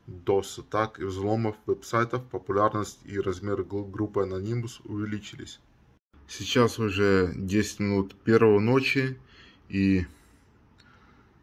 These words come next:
на сайт Facebook до сих пор не удаётся войти. Пишет: «Хм,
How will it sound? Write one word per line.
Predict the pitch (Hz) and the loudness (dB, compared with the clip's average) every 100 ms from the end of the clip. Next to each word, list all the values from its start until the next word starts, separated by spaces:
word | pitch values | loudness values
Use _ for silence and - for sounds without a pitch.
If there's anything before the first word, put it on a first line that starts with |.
| _ _ _ _ _ _ _ _ - | _ _ _ _ _ _ _ _ -8
на | 95 95 95 92 85 | -2 0 0 0 -4
сайт | - - 95 90 - | -6 0 2 2 -2
Facebook | 98 92 95 120 123 - _ _ _ _ _ _ _ _ _ - | -2 0 2 2 2 -6 _ _ _ _ _ _ _ _ _ -4
до | 98 | -2
сих | 95 - | -2 2
пор | 120 110 | 2 4
не | 95 | 2
удаётся | 92 95 101 98 95 | 2 4 2 2 0
войти. | 92 90 92 85 - _ _ _ _ - | 0 0 -6 -8 -14 _ _ _ _ -4
Пишет: | 110 98 92 - | -4 -4 -10 -4
«Хм, | 131 147 | -2 -2